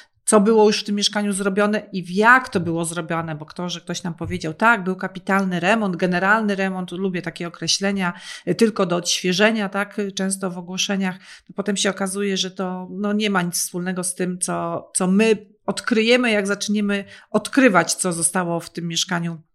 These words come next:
dokonane, więc takie sprawdzanie stanu technicznego mieszkania na początku, myślę, że jest bardzo ważne, a często, y, po prostu pomijane i dopiero na etapie remontu dowiadujemy się:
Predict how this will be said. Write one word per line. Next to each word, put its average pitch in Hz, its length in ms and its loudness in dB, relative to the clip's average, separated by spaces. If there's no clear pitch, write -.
dokonane, 190 500 2
więc 208 220 0
takie 208 240 -2
sprawdzanie 202 460 0
stanu 196 260 -2
technicznego 196 580 -4
mieszkania 196 420 -2
na 190 120 0
początku, 190 640 -4
myślę, 196 260 4
że 185 100 0
jest 170 160 -6
bardzo 240 360 4
ważne, 220 400 -2
a 196 120 0
często, 240 760 0
y, 220 380 0
po 240 100 -2
prostu 262 280 -2
pomijane 262 680 4
i 247 80 2
dopiero 247 400 0
na 302 200 2
etapie 277 380 2
remontu 262 800 0
dowiadujemy 220 720 2
się: 233 340 0